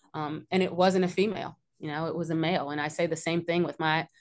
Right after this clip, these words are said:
with my principal. Um, he took the chance on me, and I've had two principals who took a chance in hiring me. And, um, I be-, I believe, um, from what I've, from what I've heard, I'm the only female in this position at West Orange High School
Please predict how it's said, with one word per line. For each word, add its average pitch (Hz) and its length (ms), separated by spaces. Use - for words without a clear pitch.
with 175 120
my 180 140
principal. 156 580
Um, 147 300
he 185 180
took 180 240
the 165 80
chance 160 320
on 160 180
me, 160 260
and 147 100
I've 143 120
had 160 180
two 220 160
principals 160 440
who 151 80
took 151 180
a 147 60
chance 147 480
in 180 100
hiring 170 400
me. 151 300
And, 151 400
um, 151 340
I 165 100
be-, 165 200
I 175 80
believe, 180 500
um, 156 300
from 180 200
what 202 100
I've, 180 200
from 208 220
what 208 140
I've 180 160
heard, 170 400
I'm 196 160
the 196 160
only 214 260
female 170 840
in 196 160
this 185 160
position 175 420
at 147 140
West 151 240
Orange 147 180
High 151 160
School - 380